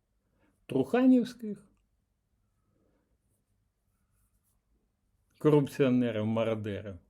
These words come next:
на зелених гнид. А воно нам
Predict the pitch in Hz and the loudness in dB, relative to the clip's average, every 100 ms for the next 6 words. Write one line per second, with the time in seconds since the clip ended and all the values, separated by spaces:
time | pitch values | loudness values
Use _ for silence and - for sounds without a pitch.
0 | _ 110 123 208 240 208 - 117 95 110 | _ -2 0 0 -4 -10 -18 -16 -4 -2
1 | 110 143 151 127 92 90 90 78 85 - | 0 0 -2 -4 -6 -8 -10 -12 -18 -20
2 | - - _ _ _ _ _ _ _ _ | -20 -20 _ _ _ _ _ _ _ _
3 | _ _ _ 127 127 135 151 131 95 92 | _ _ _ 0 2 2 2 0 -2 -6
4 | 87 95 | -10 -16